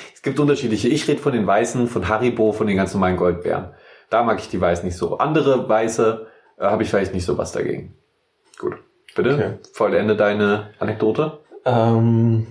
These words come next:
Speaker 2: ja, und der Künstler hat irgendwann beschrieben, dass sein Kumpel hat Mangas gelesen von einem anderen Künstler und zu der Zeit lief's halt überhaupt nicht gut bei ihm.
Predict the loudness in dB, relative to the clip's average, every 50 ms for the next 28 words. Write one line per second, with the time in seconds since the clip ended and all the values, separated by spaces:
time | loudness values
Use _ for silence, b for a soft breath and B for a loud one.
0 | -12 -20 _ -4 0 0 2 2 2 0 -2 0 0 0 -2 -2 0 0 2 2
1 | 2 2 0 0 -4 -6 -2 0 0 0 -2 -4 -8 -16 -20 _ _ _ -4 -2
2 | 0 2 2 2 0 0 -2 -2 0 2 2 2 4 2 2 0 0 0 0 0
3 | 0 0 -2 -8 -14 -6 -4 -2 -2 -2 -2 0 0 0 0 0 0 0 0 0
4 | -2 -6 -10 -18 _ _ _ _ -10 -4 -2 -2 -2 -2 -4 -8 -12 -6 -2 0
5 | 2 2 2 0 0 -2 0 2 2 2 2 0 -2 -2 0 0 0 2 2 2
6 | 2 2 0 0 0 0 -2 -2 0 2 2 2 2 0 0 0 0 -2 -2 -4
7 | -4 0 0 0 0 0 0 0 0 2 2 0 0 2 2 2 2 2 2 0
8 | -4 -4 -2 0 0 0 0 0 -4 -6 -6 -2 -2 -2 0 0 0 0 2 2
9 | 2 0 0 -4 -8